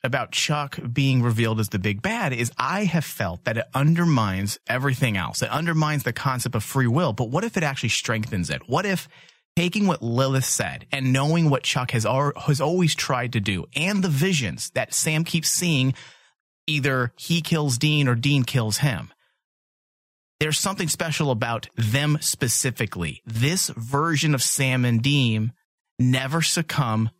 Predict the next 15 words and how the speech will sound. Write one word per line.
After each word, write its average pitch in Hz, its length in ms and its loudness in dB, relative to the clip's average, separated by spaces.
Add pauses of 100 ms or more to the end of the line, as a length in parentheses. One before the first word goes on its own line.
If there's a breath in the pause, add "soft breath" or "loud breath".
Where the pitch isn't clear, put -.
to 147 120 0
Chuck's - 560 -2 (100)
writing, 139 460 -2 (120)
even 165 280 0
though 170 160 2
that's 127 420 -4
his 135 140 0
intention, 113 580 0
to 113 140 -2
get 107 380 -4
them 156 200 2
to 151 100 0
kill 151 360 0
each 110 200 0
other. 85 360 -6